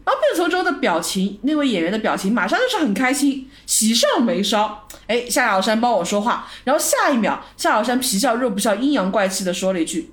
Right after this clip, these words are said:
，“浊者自浊。”然后卞从周一下子就非常生气，“你什么意思？你在暗示什么？你在内涵我什么？”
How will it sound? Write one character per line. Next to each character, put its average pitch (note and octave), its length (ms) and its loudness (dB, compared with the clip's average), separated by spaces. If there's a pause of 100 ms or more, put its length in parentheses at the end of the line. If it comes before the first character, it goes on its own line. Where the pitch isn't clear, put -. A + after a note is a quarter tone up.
，“浊 E3 460 -2
者 - 300 -4
自 D3+ 200 -6
浊。” - 300 -16 (120)
然 G4 120 0
后 A#4+ 140 2
卞 A4 160 2
从 F#4 100 2
周 F#4 140 0
一 D#4+ 100 2
下 A4+ 240 -2
子 D4 80 0
就 C4 80 0
非 D#4+ 220 -2 (120)
常 D#4+ 140 2
生 D4 260 2
气 C4+ 200 0
，“你 C#4+ 80 4
什 E4+ 120 2
么 F#4+ 120 2
意 F4 80 2
思？ D4 160 -2
你 A#3 100 0
在 D4+ 120 0
暗 F4 200 2
示 D#4+ 100 -2
什 C#4 140 2
么？ C4 140 2
你 A#3 100 -2
在 D4 100 2
内 F4+ 160 0
涵 D4 220 2
我 D#4 80 2
什 C#4+ 160 -4
么？” C4+ 80 2